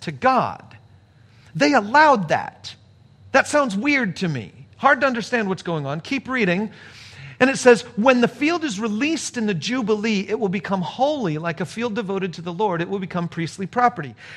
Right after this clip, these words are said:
See, every fifty years, all property was supposed to revert back to its ancestral owners. And so if I'm the one who owns the field,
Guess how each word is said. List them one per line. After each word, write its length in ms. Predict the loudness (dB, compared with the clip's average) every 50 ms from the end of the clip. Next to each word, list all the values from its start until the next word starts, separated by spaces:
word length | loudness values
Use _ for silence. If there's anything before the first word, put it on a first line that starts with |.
| -18 -18 -16
See, 240 | -8 -4 -2 -2 -2 -2 -6 -4 2
every 260 | 4 6 6 6 4 0
fifty 440 | 0 2 0 0 0 0 -2 -2
years, 540 | -2 0 2 2 4 4 4 4 2 0 -2 -2 2 6
all 240 | 8 8 8 8
property 500 | 6 4 4 6 6 6 6 4 -2 -2
was 160 | 0 -2 -2 -2
supposed 440 | -2 -4 -2 0 0 0 -2 -2
to 60 | -2 2
revert 460 | 2 2 2 4 6 6 6 6 6
back 320 | 8 10 10 8 8 2
to 120 | -4 -2 -2
its 120 | 0 0
ancestral 720 | 2 2 2 0 0 -2 -2 -2 -2 -2 -6 -8 -6 -4
owners. 480 | -2 -2 0 -2 -2 -4 -8 -12 -18 -20 -20 -20 -20 -20 -20 -20 -18 -6 0
And 120 | 0 2 6
so 120 | 6 6
if 160 | 6 4 0 -10 -16 -16 -6 2
I'm 260 | 6 8 8 8 6 4
the 80 | 2
one 200 | 2 4 4 4
who 160 | 4 2 0 0
owns 340 | 0 0 0 0 -2 -4 -4
the 100 | -4 -6
field, 500 | -6 -4 -6 -4 -4 -4 -6 -10 -14 -16